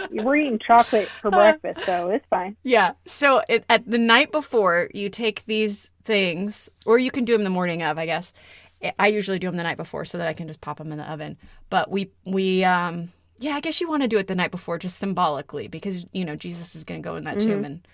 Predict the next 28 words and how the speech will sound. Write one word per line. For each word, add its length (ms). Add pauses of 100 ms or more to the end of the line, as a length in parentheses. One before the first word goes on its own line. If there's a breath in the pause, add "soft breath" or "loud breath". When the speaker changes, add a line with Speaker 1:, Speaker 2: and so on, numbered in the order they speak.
(240 soft breath)
Speaker 1:
I 60
guess 180
you 60
could 80
maybe 240
even 180
do 100
it 80
on 80
Friday 260
if 100
you 60
really 180
want. 300
But 240 (520 loud breath)
<laughs> 180
anyway, 400 (280 loud breath)
you 120
pop 300
open 200
the 80
crescent 340
rolls, 380 (240 soft breath)
you 200
dip 340
them 180
in 200
butter, 600